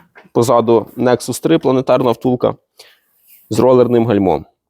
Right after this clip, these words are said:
Є також замок на заднє колесо, багажник алюмінієвий, повнорозмірні крила, нічого не хляпає, захист ланцюжка, комфортні педалька,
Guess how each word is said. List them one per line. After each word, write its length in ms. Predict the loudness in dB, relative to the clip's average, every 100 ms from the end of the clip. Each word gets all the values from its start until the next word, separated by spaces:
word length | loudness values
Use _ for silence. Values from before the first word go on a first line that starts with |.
| _ _ _ _ _ -8
Є 240 | 0 0
також 360 | 2 -2 0 0
замок 360 | 0 0 0
на 80 | -2
заднє 320 | 0 -2 -2
колесо, 520 | -2 0 0 -2 -6 -8 _ _ _ _ _ _ _
багажник 540 | -4 0 0 0 -2 0
алюмінієвий, 560 | 0 2 2 0 -2
повнорозмірні 680 | -4 -4 -2 -2 -2 -6 -10
крила, 320 | -8 -4 -4
нічого 240 | -4 -6 -8
не 100 | -4
хляпає, 520 | 0 0 2 0 0 _ _ _ -6
захист 440 | -2 0 -2 -4
ланцюжка, 600 | -4 -4 -8 -4 -2 -2 -6 _ _ _ _ _
комфортні 500 | -8 -4 -4 -2 -4
педалька, 560 | -2 0 0 0 -4